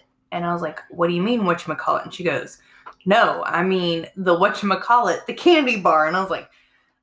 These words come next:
"Oh, I know what you're talking about. Yes,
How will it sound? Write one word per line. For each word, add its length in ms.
"Oh, 500
I 160
know 120
what 100
you're 100
talking 440
about. 380
Yes, 760